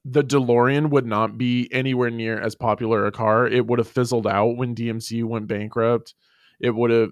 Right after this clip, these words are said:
like, no one would give a shit about this car, which, another fun fact, while this movie was in production, Ford actually approached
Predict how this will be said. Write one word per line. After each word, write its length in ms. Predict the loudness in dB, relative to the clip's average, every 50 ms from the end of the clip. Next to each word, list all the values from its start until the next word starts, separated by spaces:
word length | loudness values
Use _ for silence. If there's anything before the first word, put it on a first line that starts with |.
| -4 -4 -2
like, 220 | 0 0 0 -2
no 220 | -2 0 0 2
one 220 | 2 2 0 -2 -2
would 140 | -2 -4 -2
give 160 | -2 -2 0
a 60 | 0
shit 420 | -2 -4 -4 -2 -2 -2 -2 -2 -2
about 240 | -2 -2 -2 -2 -2
this 160 | -6 -8 -8
car, 360 | -8 -6 -4 -4 -4 -4 -4
which, 200 | -2 -4 -4 -4 -4
another 320 | 0 2 2 2 4 2 0
fun 240 | 0 -2 -6 -4
fact, 400 | -4 -6 -4 -4 -4 -6 -8 _ _ _ _ _ _ _ _ _ _ -8
while 260 | -2 2 2 2 4
this 180 | 2 0 0
movie 260 | 0 -2 0 0 0 2
was 160 | 0 0 0
in 120 | 0 -2
production, 800 | -2 -2 0 0 0 0 -2 -4 -8 -8 -8 -10 -12 -14 -18 _ _ _ _ -20 -20
Ford 420 | -12 -4 0 2 2 4 2 2
actually 380 | 0 -2 -2 -2 -4 -6 -4 -4
approached 720 | -6 -6 -8 -8 -4 0 0 0 0 -2 -4 -10 -16 -16